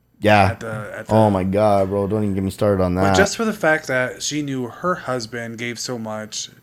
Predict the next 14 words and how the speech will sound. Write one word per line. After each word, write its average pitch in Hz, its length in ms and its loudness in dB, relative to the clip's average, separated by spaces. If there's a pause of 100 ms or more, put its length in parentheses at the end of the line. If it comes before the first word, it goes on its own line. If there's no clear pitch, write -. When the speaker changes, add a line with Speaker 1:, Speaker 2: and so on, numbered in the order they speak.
Speaker 2:
to 117 180 -10
his 113 200 -12
fans 113 360 -8
and 113 100 -10
all 110 140 -8
that, 113 280 -6 (320)
and 127 80 -10
then 127 120 -6
she 127 200 -8
gave 123 280 -8
you 117 140 -8
a - 20 -12
hug 117 560 -4
and 104 420 -12